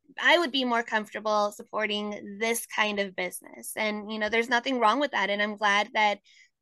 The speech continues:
um, somebody, you know, yourself and Dinesh are stepping up to the bat, and they, you know, like, you guys have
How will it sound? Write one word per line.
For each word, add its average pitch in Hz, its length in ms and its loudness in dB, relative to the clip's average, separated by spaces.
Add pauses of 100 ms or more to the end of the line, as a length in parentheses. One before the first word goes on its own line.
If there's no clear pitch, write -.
(180)
um, 202 300 -2
somebody, 247 460 2
you 254 140 -4
know, 214 100 0
yourself 220 520 0
and 214 400 -4
Dinesh 202 640 -2
are 202 420 4
stepping 254 440 0
up 220 180 4 (320)
to 214 360 -2
the 208 100 -4
bat, 196 360 4
and 208 240 -4
they, 202 380 -2
you 208 80 -10
know, 202 80 -6
like, 202 160 -8
you 220 80 -10
guys 214 240 2
have 208 160 2